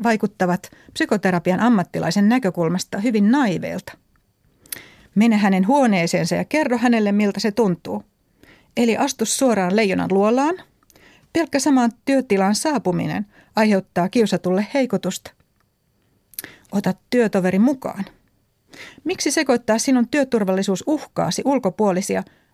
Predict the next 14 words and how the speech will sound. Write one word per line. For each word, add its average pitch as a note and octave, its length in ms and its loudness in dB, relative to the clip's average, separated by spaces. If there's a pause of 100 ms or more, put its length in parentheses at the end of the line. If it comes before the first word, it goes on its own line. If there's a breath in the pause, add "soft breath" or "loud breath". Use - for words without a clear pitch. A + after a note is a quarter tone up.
(120)
asiaan G3 400 -2
kuulumattomia F3 720 0
ihmisiä? G3 480 -4 (2000 loud breath)
Kerro, G3 460 2
miten F3+ 300 0
pahalta G#3 380 2
se F3+ 140 -2
tuntuu. G#3+ 580 0 (720 soft breath)
Niinhän D4+ 260 2
sen D4+ 120 0
on D4 80 0
tarkoituskin G#3 680 -2
tuntua F3+ 300 0
pahalta. F3+ 500 -4